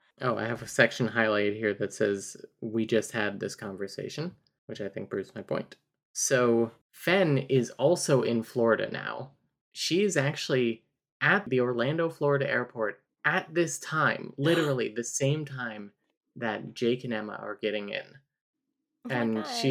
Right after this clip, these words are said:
Speaker 1: she's
Speaker 2: coincidence. What are you doing here? <laughs>
Speaker 1: <laughs> Just happened to run into each other. <laughs>
Speaker 2: Like, oh my God,
Speaker 1: Um,
Speaker 2: like, what are the odds? Small world. <laughs>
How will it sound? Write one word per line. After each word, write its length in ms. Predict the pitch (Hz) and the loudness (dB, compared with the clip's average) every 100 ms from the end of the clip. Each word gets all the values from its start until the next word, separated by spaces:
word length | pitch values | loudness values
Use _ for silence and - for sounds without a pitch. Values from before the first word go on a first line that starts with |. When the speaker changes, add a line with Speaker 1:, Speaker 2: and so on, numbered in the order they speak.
| 127 117 | 2 0
Speaker 1:
she's 80 | |
Speaker 2:
coincidence. 520 | 320 311 320 277 226 254 | -4 -6 -6 -6 -6 -6
What 80 | |
are 40 | 285 | -6
you 120 | 320 | -6
doing 280 | 302 214 277 | -4 -4 -2
here? 240 | 226 208 - - _ - | -2 -4 -6 -20 _ -4
<laughs> 280 | 139 - 247 | -4 4 6
Speaker 1:
<laughs> 300 | - 208 139 - 480 - - _ - - - - - | 6 4 0 -2 -2 -4 -20 _ -16 -14 -14 -18 -12
Just 180 | 139 | -10
happened 340 | 131 120 123 127 | 4 4 6 2
to 60 | |
run 200 | 120 120 | 2 2
into 300 | 120 139 - | 2 -2 -4
each 140 | - - | -8 0
other. 160 | - | 2
<laughs> 560 | 147 156 143 190 156 - - _ _ _ - | 6 6 8 8 8 4 -8 _ _ _ -10
Speaker 2:
Like, 80 | - | 2
oh 100 | 320 | 4
my 160 | 453 453 466 | 4 4 8
God, 160 | 508 381 | 10 10
Speaker 1:
Um, 60 | |
Speaker 2:
like, 160 | 285 - | 8 0
what 260 | 247 247 | 2 4
are 80 | 302 | 4
the 140 | 359 294 | 4 6
odds? 500 | 311 359 247 220 208 | 8 8 8 4 0
Small 520 | - 269 262 466 440 | -2 6 10 12 10
world. 460 | 320 440 269 220 403 403 440 370 - 427 - | 6 4 6 6 6 4 -2 -4 -6 -4 2
<laughs> 480 | - - 220 220 | 2 4 0 2